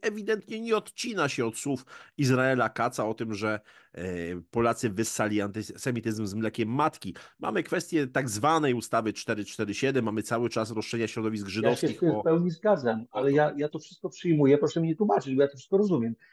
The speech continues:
Speaker 2: Tylko ja nie mam pretensji do ambasadora Ukra-, Izraela. Naprawdę. Powiem dlaczego. Nie dlatego, że on ma rację,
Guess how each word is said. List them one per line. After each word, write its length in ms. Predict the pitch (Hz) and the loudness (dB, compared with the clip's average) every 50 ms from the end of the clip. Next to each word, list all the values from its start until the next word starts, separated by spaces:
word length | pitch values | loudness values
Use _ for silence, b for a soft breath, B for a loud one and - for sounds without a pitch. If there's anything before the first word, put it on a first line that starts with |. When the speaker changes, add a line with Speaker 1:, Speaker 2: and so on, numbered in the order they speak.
| b b | b b
Speaker 2:
Tylko 160 | _ _ - 156 | _ _ 4 6
ja 100 | 156 180 | 6 8
nie 60 | 208 | 6
mam 140 | 226 214 180 | 6 4 4
pretensji 500 | 190 185 185 - 190 196 190 - 202 175 | 2 0 2 0 0 0 -2 -4 -6 -4
do 320 | 185 185 180 185 180 185 | -2 -2 -2 -2 -4 -4
ambasadora 500 | 185 170 165 170 - - 165 175 175 180 | -6 -6 -6 -6 -8 -6 -2 0 0 0
Ukra-, 540 | 180 170 - - 185 185 - 165 175 185 175 | 0 0 2 2 2 2 2 0 0 0 -2
Izraela. 420 | 165 156 180 180 170 - - - - _ _ _ _ _ _ _ _ | -2 -2 -2 -2 -2 -2 -4 -8 -18 _ _ _ _ _ _ _ _
Naprawdę. 460 | 127 123 - 170 175 143 - - - - _ _ _ _ _ _ _ _ _ _ | -12 -6 -2 0 0 0 -2 -6 -14 -20 _ _ _ _ _ _ _ _ _ _
Powiem 200 | 151 165 185 185 | 2 2 4 4
dlaczego. 560 | 190 214 208 - 160 123 110 110 104 - - _ _ _ _ _ - | 4 4 2 4 2 2 2 0 -4 -10 -12 _ _ _ _ _ -4
Nie 100 | 202 233 | -4 0
dlatego, 480 | 254 190 160 151 - 156 139 143 147 | 2 2 2 4 4 2 4 4 2
że 200 | 135 123 147 139 | 2 2 0 -2
on 180 | - 143 127 131 | -2 -4 -6 -2
ma 140 | 131 127 127 | -2 0 0
rację, 480 | 135 117 113 - - - - 214 - | 0 0 -2 -2 -6 -12 -18 -20 -20